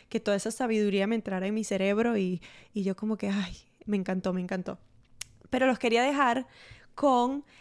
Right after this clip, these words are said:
eh, eh, con esta l-, frase que es como que lo que saqué de estos dos, del documental y de la serie. Y es que no dejen que las adversidades que se le presenten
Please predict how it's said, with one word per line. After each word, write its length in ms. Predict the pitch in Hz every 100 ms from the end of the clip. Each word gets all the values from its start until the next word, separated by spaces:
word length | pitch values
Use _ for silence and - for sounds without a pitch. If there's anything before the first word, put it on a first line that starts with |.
| - - -
eh, 800 | 233 220 208 208 208 208 214 - - - -
eh, 320 | 220 208 - -
con 200 | 226 214
esta 280 | 190 -
l-, 160 | 254 -
frase 640 | - 262 208 196 247 262 - _ _ -
que 140 | 233
es 120 | 220
como 220 | - 294
que 120 | 285 247
lo 160 | 214
que 100 | -
saqué 600 | - 196 - - 208 233
de 200 | 220 214
estos 440 | 202 - - 208 196
dos, 560 | 220 196 202 196 - _ _ -
del 160 | 202
documental 400 | 196 196 196 277 403 -
y 80 | 226
de 100 | 190
la 100 | 185
serie. 360 | - - -
Y 120 | - 226
es 80 |
que 200 | - 311 - - - - _
no 240 | 233 262 277
dejen 200 | 285 320
que 100 | 294
las 120 | 240
adversidades 680 | 202 214 - 220 196 208
que 100 | 220
se 120 | 285 226
le 100 | 214
presenten 580 | 196 - 233 233 269